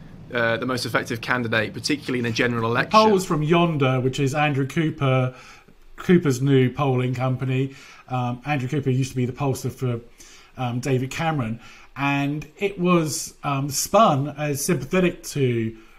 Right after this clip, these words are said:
Speaker 2: Rishi in that he would only lose a hundred seats, uh, which I don't think is encouraging for many Tory backbenchers, given that's probably about a third of their number going to be wiped out.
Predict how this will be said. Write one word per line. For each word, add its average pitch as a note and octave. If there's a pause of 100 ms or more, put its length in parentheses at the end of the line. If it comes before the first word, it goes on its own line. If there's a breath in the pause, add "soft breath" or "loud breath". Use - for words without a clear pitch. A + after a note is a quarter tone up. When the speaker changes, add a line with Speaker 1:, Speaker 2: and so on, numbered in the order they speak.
Speaker 2:
Rishi C3
in C3
that C3 (280 soft breath)
he E3+
would C#3+
only D#3
lose C#3+
a -
hundred D#3+
seats, - (460 soft breath)
uh, B2+ (260 soft breath)
which - (180 soft breath)
I D#3
don't G#3
think F3
is D3
encouraging D3+
for B2+ (120)
many D#3 (300 loud breath)
Tory C#3+
backbenchers, C#3 (320 soft breath)
given C#3
that's C#3
probably C#3+
about C3
a C3+
third D3+
of C#3
their C#3
number C#3+
going C3
to -
be A#2+
wiped C3
out. C3+